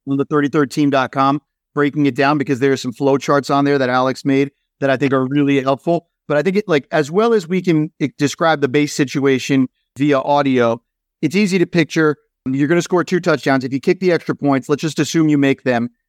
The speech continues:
then you'll go into overtime. Your win probability would be fifty percent at that time. If we look the other way, we assume that you're gonna score the two touchdowns. You go for two the first time,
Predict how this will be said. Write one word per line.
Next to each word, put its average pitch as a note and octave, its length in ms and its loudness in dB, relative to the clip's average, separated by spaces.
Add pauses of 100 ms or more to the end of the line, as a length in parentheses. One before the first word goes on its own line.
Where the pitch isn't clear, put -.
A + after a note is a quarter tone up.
(140)
then D3+ 160 2
you'll D#3+ 120 2
go D#3 180 2
into D#3 180 -2
overtime. B2 500 -2
Your C#3 120 2
win D#3+ 160 2
probability D3 520 0
would C3+ 140 0
be C#3 80 2
fifty C#3+ 340 -2
percent C3 500 -2
at B2+ 140 -2
that A#2 200 0
time. F#2+ 260 -4 (680)
If D3+ 140 0
we F3 100 0
look F#3+ 200 -2
the G3 140 0
other F#3+ 180 2
way, E3 200 2
we D#3 160 0
assume F3 340 0
that E3+ 80 0
you're D3+ 100 -2
gonna D#3+ 120 4
score E3 260 0
the D3 80 2
two D#3 180 -2
touchdowns. D3 560 0
You C#3 80 -2
go F3 200 0
for F#3 140 0
two G#3 260 0
the E3+ 120 2
first G#3+ 340 -2
time, C3 340 -2